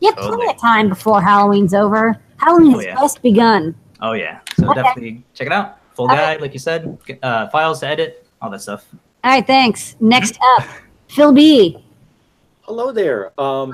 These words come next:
Speaker 1: Hello.
Speaker 3: hey, I just, uh, did a guide. I think it showed up yesterday or something. And, um,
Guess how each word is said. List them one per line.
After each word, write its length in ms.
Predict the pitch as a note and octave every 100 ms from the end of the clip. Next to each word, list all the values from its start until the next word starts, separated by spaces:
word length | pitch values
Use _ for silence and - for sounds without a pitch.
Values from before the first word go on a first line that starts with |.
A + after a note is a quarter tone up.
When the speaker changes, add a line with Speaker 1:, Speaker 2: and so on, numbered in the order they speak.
| -
Speaker 1:
Hello. 200 | A3+ F3+
Speaker 3:
hey, 80 | D3
I 40 |
just, 380 | E3 G3+ - -
uh, 180 | F3 E3+
did 200 | E3 E3
a 40 |
guide. 460 | D#3 D#3 E3 F3 E3+
I 100 | D3
think 220 | C3+ D3+
it 80 | D3+
showed 220 | - D3+
up 120 | C#3
yesterday 520 | B2+ C#3 - D#3+ D#3+ E3+
or 120 | E3
something. 520 | - F3 F3+ G3+ G3+ -
And, 340 | C#3 C3 C3
um, 240 | B2+ B2